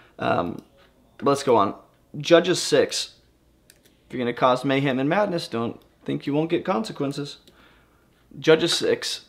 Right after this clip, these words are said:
<clears throat> The angel of God appears to Gideon. Okay?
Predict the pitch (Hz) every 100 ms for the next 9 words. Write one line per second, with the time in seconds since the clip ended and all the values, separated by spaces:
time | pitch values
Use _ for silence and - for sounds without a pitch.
0 | _ - - - 196 151 151 160 165 175
1 | 165 147 143 135 - 139 135 - - 123
2 | 98 76 _ _ _ _ _ _ _ _
3 | _ _ - - - - 131 135